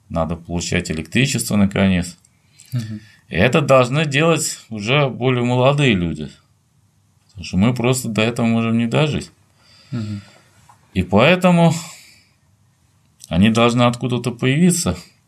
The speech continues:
Speaker 2: Ну, из университетов, понятно.
Speaker 1: Да.
Speaker 2: Хотелось бы.
Speaker 1: Да, да, да. Мы поэтому вот в-, у нас мы готовим студентов.
Speaker 2: Мгм.
Speaker 1: Э, немножко есть в стране, там, мифи в Москве готовят студентов,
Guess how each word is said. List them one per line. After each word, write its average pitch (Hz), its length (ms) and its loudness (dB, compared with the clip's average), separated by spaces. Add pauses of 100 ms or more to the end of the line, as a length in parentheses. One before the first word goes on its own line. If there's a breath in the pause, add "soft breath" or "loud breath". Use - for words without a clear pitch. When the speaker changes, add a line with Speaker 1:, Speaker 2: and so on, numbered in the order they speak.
(680 loud breath)
Speaker 2:
Ну, 110 100 -2
из 107 100 -4
университетов, 110 880 -6
понятно. 101 260 -8
Speaker 1:
Да. 135 400 4 (100)
Speaker 2:
Хотелось 101 460 -12
бы. - 220 -16
Speaker 1:
Да, 113 320 4 (140)
да, 90 260 0
да. 87 200 -2
Мы 104 220 2
поэтому 123 460 2
вот 98 140 -2
в-, 95 420 -4
у 87 140 -4
нас 117 300 4
мы 113 140 0
готовим 113 460 0
студентов. 104 720 -2 (220 loud breath)
Speaker 2:
Мгм. 104 260 -10 (300 loud breath)
Speaker 1:
Э, 90 280 -2
немножко 120 560 4
есть 101 320 2
в - 60 -10
стране, 98 500 2
там, 80 320 -8
мифи 107 380 0
в 127 40 0
Москве 110 420 0
готовят 98 400 0
студентов, 101 580 -2